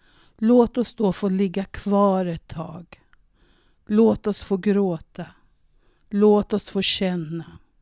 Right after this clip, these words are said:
Och låt oss inte bli hånade,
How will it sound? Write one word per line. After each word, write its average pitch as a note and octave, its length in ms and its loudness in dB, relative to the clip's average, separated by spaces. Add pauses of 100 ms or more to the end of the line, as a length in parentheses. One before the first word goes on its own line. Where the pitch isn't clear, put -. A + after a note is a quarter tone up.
(540)
Och - 420 -6
låt F3+ 380 -2
oss F#3 180 -6
inte F#3 340 -4
bli D#3+ 540 -8 (720)
hånade, E3+ 880 -2